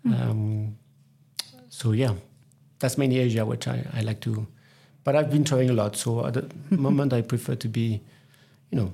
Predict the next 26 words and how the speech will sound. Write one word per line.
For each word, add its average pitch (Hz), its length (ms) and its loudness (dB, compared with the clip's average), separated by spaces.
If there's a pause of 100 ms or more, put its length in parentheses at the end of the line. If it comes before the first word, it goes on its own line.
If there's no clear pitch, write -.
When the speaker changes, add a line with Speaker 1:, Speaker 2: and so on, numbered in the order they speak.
Speaker 2:
between 123 300 -2
here 120 160 4
and 110 120 0
France, 131 480 -4
I'm 147 180 -2
Speaker 1:
Mm. - 20 -6
Speaker 2:
fine. 160 340 0 (420)
Speaker 1:
Mm. 165 140 2 (1120)
Um, 208 340 4 (1040)
and 226 380 4 (680)
who 269 140 4
is 262 100 4
someone 202 380 4
that 190 260 0
inspired 180 560 0
you - 140 -4
growing - 340 0
up? - 300 -2 (2750)
Speaker 2:
Well, 139 580 0
I, 78 360 -4 (320)
I, 151 420 4
uh, 139 140 4
mentioned 147 340 4
a - 20 4
lot 135 280 0 (100)
Michel. 123 500 -2